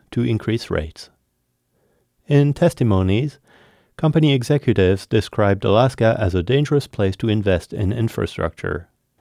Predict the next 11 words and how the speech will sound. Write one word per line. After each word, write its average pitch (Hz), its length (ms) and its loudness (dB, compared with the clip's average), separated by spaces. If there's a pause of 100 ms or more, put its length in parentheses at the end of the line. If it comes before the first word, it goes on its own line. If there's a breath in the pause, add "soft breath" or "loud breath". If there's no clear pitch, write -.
(140)
They 87 220 0
cited 110 680 -2
the 90 300 0
boom 117 300 0
and 92 180 0
bust 98 240 0
cycles 113 540 0
of 92 320 -2
resource 104 480 -2
extraction 95 760 -6
economies, 104 680 -4